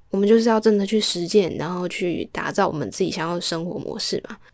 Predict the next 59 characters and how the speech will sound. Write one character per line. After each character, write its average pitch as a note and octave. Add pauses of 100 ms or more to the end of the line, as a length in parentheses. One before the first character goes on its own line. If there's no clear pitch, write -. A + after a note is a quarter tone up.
(100)
这 D#4
也 G3
就 A3
是 A3+
呼 G#3
应 G#3+
了 F3
我 D#3+
为 F3+
什 F#3
么 E3
在 F3+
开 F3
头 E3
的 D#3
时 D#3
候 D#3+
都 E3
会 F3
说， E3 (380)
呃， E3+
陪 F#3+
你 F#3+
一 -
起 F#3
打 -
造 E3
理 F3
想 F3+
起 -
居， F3+ (440)
还 A#3+
有 G#3+
在 A3
结 F#3
尾 G3
的 E3+
时 E3+
候 F3
也 E3
会 F3+
鼓 D#3+
励 E3+
你 D#3+
要 F3
朝 E3
着 F#3
自 G#3
己 F3
想 D#3+
要 E3+
的 -
目 G3
标 E3
去 E3+
前 -
进。 - (800)
好 F3+
啦， D#3+